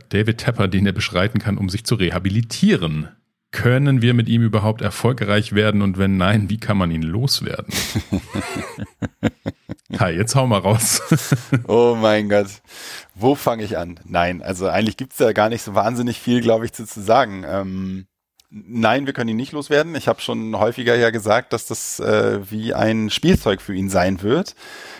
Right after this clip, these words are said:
Speaker 2: Ähm, was er sich schon immer erträumt hat. Und ich glaube nicht, dass es ihm schnell langweilig werden wird, weil, wie gesagt, nur zweiunddreißig,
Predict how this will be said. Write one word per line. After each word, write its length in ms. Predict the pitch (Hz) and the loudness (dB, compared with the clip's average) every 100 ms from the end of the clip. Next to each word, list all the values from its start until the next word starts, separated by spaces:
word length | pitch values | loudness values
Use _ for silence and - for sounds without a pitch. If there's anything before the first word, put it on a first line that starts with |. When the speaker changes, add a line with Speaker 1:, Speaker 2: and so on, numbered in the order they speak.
| - | -4
Speaker 2:
Ähm, 560 | - 101 101 98 98 82 | -2 0 0 -2 -4 -6
was 380 | 95 101 110 - | -8 -2 -2 -4
er 320 | - 107 110 | -4 2 4
sich 480 | 101 113 - - - | 2 -2 -6 -12 -16
schon 160 | - 123 | -8 -6
immer 160 | 135 165 | 0 0
erträumt 560 | 139 - - 190 - | 0 2 2 2 0
hat. 220 | 123 - | -2 -2
Und 160 | - 113 | -8 -10
ich 80 | 104 | 0
glaube 260 | 110 113 | 0 2
nicht, 160 | 120 117 | -2 -2
dass 100 | 123 | -4
es 120 | 110 | -4
ihm 420 | 80 113 110 110 - _ | -6 -4 -4 -6 -10 _
schnell 360 | - 113 113 | -8 2 4
langweilig 680 | 131 123 135 131 113 107 95 | 6 6 4 2 0 0 -2
werden 340 | 104 95 95 92 | 0 0 -2 -4
wird, 220 | 120 123 | -6 0
weil, 360 | 110 110 107 | 4 4 2
wie 80 | 101 | -2
gesagt, 440 | 107 110 110 - - | -4 2 2 0 -6
nur 180 | 104 | -6
zweiunddreißig, 1120 | 107 - 110 113 104 110 120 123 123 123 - | -4 0 0 2 2 2 2 -4 -4 -6 -10